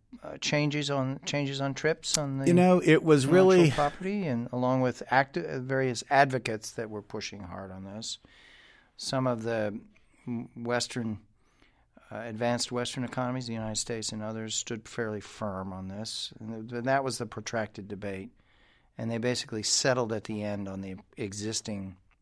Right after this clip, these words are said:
Speaker 1: positions.
Speaker 2: That's correct. And that is basically true. Yeah. So, uh, I believe it was put on the side as we are not gonna allow this to hold up the document. Uh, it was, uh,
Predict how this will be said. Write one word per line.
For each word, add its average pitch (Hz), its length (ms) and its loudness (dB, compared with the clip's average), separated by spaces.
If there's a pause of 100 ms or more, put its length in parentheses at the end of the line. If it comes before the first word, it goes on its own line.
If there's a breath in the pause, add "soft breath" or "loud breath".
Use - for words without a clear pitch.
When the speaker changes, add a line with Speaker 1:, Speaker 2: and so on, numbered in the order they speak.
(140)
Speaker 1:
positions. 92 720 -8
Speaker 2:
That's 104 160 0
correct. 101 420 2 (640 soft breath)
And 113 140 0
that 110 120 6
is 104 100 2
basically - 440 0
true. 101 280 -2 (500 loud breath)
Yeah. 98 220 4 (280)
So, 110 420 6 (220)
uh, 110 200 6 (360 loud breath)
I 127 120 10
believe 120 400 10
it 110 100 2
was 104 140 2
put 117 360 6 (220)
on 110 160 4
the 107 100 2
side 110 680 6
as 101 340 4
we 110 320 6 (540 loud breath)
are 107 100 8
not 107 240 4
gonna 107 240 4
allow 98 380 6
this 95 320 2
to 95 500 2 (320)
hold 107 320 4
up 101 200 4
the 101 60 2
document. 92 600 2 (480 loud breath)
Uh, 95 240 0
it 104 160 0
was, 98 320 -2
uh, - 160 -10